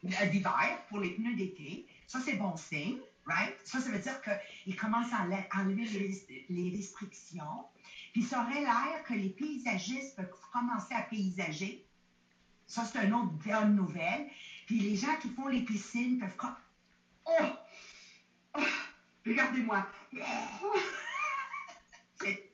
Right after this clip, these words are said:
tellement hâte, j'ai tellement hâte, j'ai tellement hâte. Alors, avec ça va venir encore une fois un autre peur. Êtes-vous d'accord avec moi ?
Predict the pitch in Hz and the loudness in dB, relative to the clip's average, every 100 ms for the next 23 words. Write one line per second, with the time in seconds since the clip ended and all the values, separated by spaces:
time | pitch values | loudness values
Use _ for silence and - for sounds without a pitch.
0 | - 277 233 202 175 247 - 202 180 - | -4 -2 2 2 0 -2 -8 -8 -8 -2
1 | 240 214 202 180 185 202 - 208 185 170 | 0 2 0 -2 -4 -6 -4 -2 0 0
2 | 180 156 - - - - 226 - 254 226 | -2 -6 -12 -18 -18 -12 -10 2 4 6
3 | 208 - 254 254 202 359 - - - - | 4 2 2 4 4 0 -2 -8 -14 -12
4 | - 233 247 185 214 175 208 226 233 240 | -2 0 0 0 -2 0 0 0 0 -2
5 | - 226 233 220 220 202 190 - 190 196 | 0 0 0 0 0 0 -2 -4 0 0
6 | 196 - 190 170 165 - - - - - | 0 0 -2 -2 -6 -10 -14 -6 -4 -4
7 | - - 151 202 208 247 247 226 226 240 | -6 -8 -4 -2 -2 -2 -2 -2 -2 -2
8 | 247 | -2